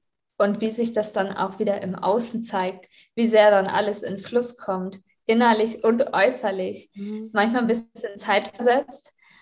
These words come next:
Speaker 1: aber das ist so mein Weg, ähm, wie ich mich dann quasi auch wieder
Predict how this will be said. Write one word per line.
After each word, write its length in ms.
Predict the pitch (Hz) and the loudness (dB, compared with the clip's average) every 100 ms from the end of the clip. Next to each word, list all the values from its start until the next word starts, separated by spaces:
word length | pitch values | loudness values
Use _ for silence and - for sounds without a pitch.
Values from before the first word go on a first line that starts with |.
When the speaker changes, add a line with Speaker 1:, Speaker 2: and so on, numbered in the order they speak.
| _ | _
Speaker 1:
aber 200 | 196 196 | 2 4
das 200 | 196 226 | 2 0
ist 180 | 233 - | -6 -4
so 100 | 214 | -4
mein 440 | 196 190 214 226 | 0 2 2 0
Weg, 440 | 214 220 240 - _ _ _ _ | 0 0 -2 -6 _ _ _ _
ähm, 440 | 202 196 196 202 196 | -6 -6 -8 -10 -8
wie 360 | 202 208 202 | -4 -2 -2
ich 600 | 214 - 196 202 - - _ _ - | -2 -4 -4 -4 -8 -20 _ _ -8
mich 200 | 214 226 | -6 -2
dann 180 | 220 226 | -2 2
quasi 360 | 220 208 233 | 2 4 2
auch 180 | 277 - | 0 -2
wieder 280 | 226 - | -4 -4